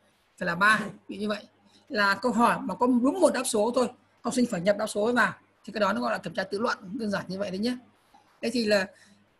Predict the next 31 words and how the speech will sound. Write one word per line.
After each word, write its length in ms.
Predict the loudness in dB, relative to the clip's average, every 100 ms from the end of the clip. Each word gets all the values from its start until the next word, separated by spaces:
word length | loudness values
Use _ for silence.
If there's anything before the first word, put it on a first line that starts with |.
| _ _ _ _ _ _ 0
giả 120 | 2
sử 240 | 4 2 2
chúng 140 | -2
ta 240 | 2 4 4
là 260 | 2 2
mô 200 | 6 4
tả 340 | 6 2 2 0
một 180 | -4 -6
cái, 160 | -2
um, 320 | 0 0 0 0
à, 380 | 0 2 2
môn 140 | 2 2
học 120 | 2
nào 80 | 0
đó, 220 | 0 0
mô 120 | 0
tả, 240 | -2 -2 0
mô 180 | -2
tả 140 | 0 -2
cái 80 | 0
môn 160 | 0 0
toán 340 | 2 4 6 4
hay 120 | 4
mô 140 | 2
tả 240 | 2 0 -2
cái 100 | 0
môn, 280 | 2 2 0
à, 460 | 0 0 0 -2 -4 -8 _ _ _
hay 140 | -8 -4
là 60 |
môn 140 | -4